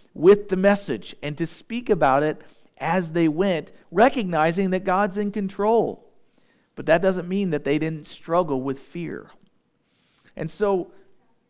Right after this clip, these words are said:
James writes to this group, and he writes to them about problems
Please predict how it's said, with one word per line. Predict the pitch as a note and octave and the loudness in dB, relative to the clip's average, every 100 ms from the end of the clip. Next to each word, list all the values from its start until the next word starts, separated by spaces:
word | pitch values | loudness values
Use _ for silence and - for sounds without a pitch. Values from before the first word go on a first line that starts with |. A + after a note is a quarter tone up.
| _ _ - | _ _ -12
James | D3 G3 C4+ C4 E3+ | 0 0 2 -2 -4
writes | D3+ E3 A#3+ - - | 0 0 0 -6 -6
to | D3+ C3+ C3+ E3 - _ | -2 0 0 -4 -10 _
this | D3+ E3+ D#3+ | -2 -2 -4
group, | C#3 D3+ G#3+ C#3 G#2+ - - _ _ _ - | -4 0 2 0 -4 -12 -20 _ _ _ -6
and | F3 | -2
he | F3+ | 2
writes | G3 B3 - | 2 2 0
to | G3+ | 0
them | D#3+ D#3+ | 0 0
about | D3+ D3 - | 2 2 2
problems | - E3+ E3 G3+ B3 D#4+ E4 - | -2 0 2 2 0 -2 -8 -18